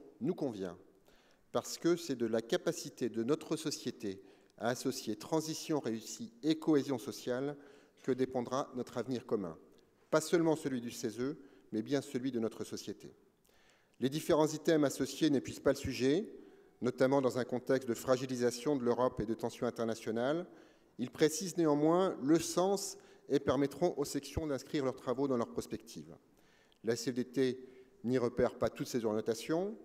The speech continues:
mais y retrouve les valeurs fondamentales qui structurent son action, l'émancipation, la qualité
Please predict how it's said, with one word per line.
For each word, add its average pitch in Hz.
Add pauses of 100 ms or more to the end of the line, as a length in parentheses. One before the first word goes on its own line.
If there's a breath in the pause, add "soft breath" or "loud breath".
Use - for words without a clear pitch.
(340 soft breath)
mais 143
y 135
retrouve 127
les 123
valeurs 113
fondamentales 123
qui 117
structurent -
son 107
action, 127 (540 soft breath)
l'émancipation, 135 (560 soft breath)
la 113
qualité 151